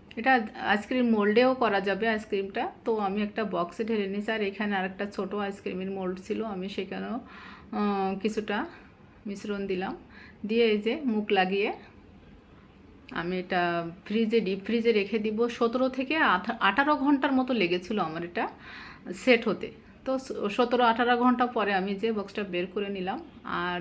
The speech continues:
ছোট <laughs> যেটা আমি রেখেছিলাম, সেটা রাত্রে চুরি হয়ে গেছে, জানি না কে খেয়ে ফেলেছে। তো যাই হোক, এই আইসক্রিমটা আমি এই যে দেখাচ্ছি,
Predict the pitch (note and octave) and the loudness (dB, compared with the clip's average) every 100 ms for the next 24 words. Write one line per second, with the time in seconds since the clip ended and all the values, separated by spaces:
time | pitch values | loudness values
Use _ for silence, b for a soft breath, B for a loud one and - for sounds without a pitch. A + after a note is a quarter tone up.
0 | F3 - - G#3+ A#3+ A#3 B3 A3 A#3+ A#3+ | -6 -4 -2 2 2 4 4 6 4 8
1 | C4+ A3 A#3 G#3+ A#3 G#3 A#3 A3+ A#3+ B3 | 6 8 4 6 6 4 6 4 4 2
2 | A3+ G#3+ G#3+ G#3+ B B B C4+ A#3 D4 | 0 2 2 2 B B B 2 6 6
3 | - C#4 B3+ C4 A3+ A#3 A#3+ F#3 G3 G3+ | 6 4 2 2 2 4 4 2 -2 -2
4 | F#3 B B B B - F#3 F3 F3 F3+ | -4 B B B B -6 2 2 4 0
5 | G#3 G3+ G3+ C4+ A#3 B3 G#3+ A3+ D4+ F4 | 2 2 2 4 4 6 4 2 -4 -6
6 | - F#3+ F3 G3 B3 A3 G3+ - B B | -2 -2 4 4 4 0 0 -4 B B
7 | B B B G3 G#3 F3 G3 - B3 B3 | B B B 2 4 4 2 0 0 2
8 | A#3+ G#3+ F3 G3+ A3 F3+ F3 E3+ E3+ - | 4 4 4 2 2 2 0 0 -2 -4
9 | G#3+ - | -8 -4